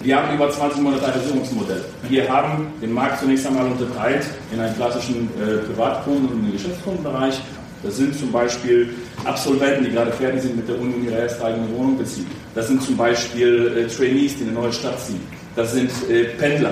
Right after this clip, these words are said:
Berufspendler, die jetzt beispielsweise eine Wohnung in Berlin haben, aber eine zweite Wohnung in Frankfurt unterhalten. Das sind,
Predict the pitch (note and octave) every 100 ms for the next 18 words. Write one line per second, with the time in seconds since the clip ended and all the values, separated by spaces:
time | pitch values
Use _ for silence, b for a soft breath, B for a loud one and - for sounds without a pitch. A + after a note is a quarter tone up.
0 | - A#2+ D3+ - A#2+ A#2+ G#2 A2 G#2 G#2
1 | G#2 - A#2 A2+ A2 A2+ A#2+ A2+ G#2+ G2+
2 | A2 B2+ C3+ C#3 C#3 - - G#2+ A#2 A2+
3 | B2 A#2+ B2 A#2 G#2+ G#2+ C3 C#3 A#2+ A2
4 | F#2+ F#2+ F#2 - B B B A#2+ A#2+ C#3
5 | C#3+